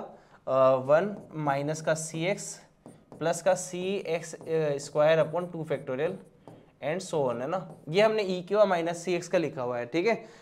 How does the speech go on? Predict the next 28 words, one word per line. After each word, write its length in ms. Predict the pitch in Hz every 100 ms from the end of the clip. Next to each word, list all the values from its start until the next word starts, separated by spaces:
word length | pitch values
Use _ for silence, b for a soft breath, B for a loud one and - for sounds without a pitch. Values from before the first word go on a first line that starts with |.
| B
अब 100 | 170
देखो, 200 | 202 233
वन 220 | 185 185 208
minus 300 | 202 220 220
cos 240 | 202 208
टू 60 | 202
एक्स 120 | 202
का 80 | 208
एक्सपेंशन 520 | 180 165 - 185 190
करने 240 | 185 180
की 80 | 180
जरूरत 180 | 175 147
नहीं 140 | 151
है 40 | 156
आपको, 300 | 151 - 214 B B B
उसको 220 | 151 - 180
तो 80 |
ऐसे 220 | 175 165 160
देख 160 | 151
सकते 220 | 151 151
हो, 60 | 170
वन 120 | 151
माइनस 300 | 156 151 151
का 100 | 151 156
टू 220 | 147 147 -
cos 220 | 151 151 -
टू 100 | 165
एक्स 300 | 208 -